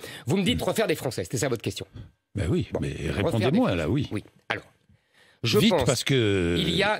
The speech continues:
Speaker 1: une, si vous voulez, il y a un phénomène depuis trente ou quarante ans de défrancisation. Je, cette expression, vous savez, c'est le général de Gaulle qui l'employait, la francisation,
Speaker 2: Oui.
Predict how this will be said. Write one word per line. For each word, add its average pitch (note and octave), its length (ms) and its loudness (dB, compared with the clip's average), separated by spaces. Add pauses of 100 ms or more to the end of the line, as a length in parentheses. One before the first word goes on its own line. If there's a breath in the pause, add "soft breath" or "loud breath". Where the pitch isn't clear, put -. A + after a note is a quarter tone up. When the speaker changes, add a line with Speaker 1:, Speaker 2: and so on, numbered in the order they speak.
Speaker 1:
une, C#3+ 180 0
si - 140 -2
vous D#3+ 100 0
voulez, B2+ 240 -2
il B2+ 140 -2
y D3 60 0
a C#3 60 0
un B2 40 -2
phénomène A#2+ 400 0
depuis G2 220 -8
trente - 240 -4
ou - 40 -8
quarante F2 360 -6
ans C3+ 160 -4 (340 soft breath)
de G#2+ 160 0
défrancisation. A2+ 1040 -2 (380)
Je, A2 260 0
cette A#2 220 -4
expression, - 360 -2
vous C3+ 80 -4
savez, A#2+ 200 -2
c'est B2+ 120 -4
le G2 60 -4
général B2+ 260 -2
de A#2 60 -2
Gaulle C#3+ 160 0
qui - 100 -6
l'employait, A2+ 360 -2
la A2 100 -4
francisation, G2+ 680 -4
Speaker 2:
Oui. - 80 -20